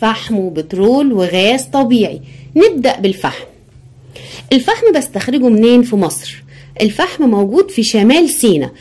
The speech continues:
في منطقة اسمها منطقة جبل المغارة. يعني لو شاورت على جبل المغارة وقلت لك دي منطقة استخرج منها ايه؟ بستخرج منها فحم.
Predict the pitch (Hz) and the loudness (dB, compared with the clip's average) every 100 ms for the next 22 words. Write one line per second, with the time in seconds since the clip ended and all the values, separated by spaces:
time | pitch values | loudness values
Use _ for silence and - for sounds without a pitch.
0 | - _ - 190 185 185 339 240 - 208 | -20 _ -2 0 0 0 -2 -2 -2 0
1 | 208 180 185 302 349 - - 165 160 214 | 0 0 -2 -2 0 -2 -6 -10 -2 -2
2 | 240 285 349 359 - - 214 254 240 226 | 0 2 2 0 -6 -8 -6 -2 -2 -2
3 | 208 233 226 220 208 - _ _ _ _ | 0 0 0 0 -2 -8 _ _ _ _
4 | _ _ _ _ _ - 139 143 151 151 | _ _ _ _ _ -12 -6 -4 -4 0
5 | 196 277 240 214 233 254 240 220 220 339 | 2 2 0 0 0 2 4 4 4 4
6 | 320 156 - - - - 196 339 330 220 | 2 0 -8 -20 -4 0 0 4 4 4
7 | 226 277 220 233 330 226 - 185 - 277 | 4 4 4 2 -2 -2 -4 -10 -4 -4
8 | 269 220 196 240 220 226 240 240 _ _ | -2 -2 4 4 4 4 2 0 _ _
9 | _ - - 254 185 156 190 233 269 269 | _ -10 -4 -4 -2 -2 2 2 0 -4
10 | - | -6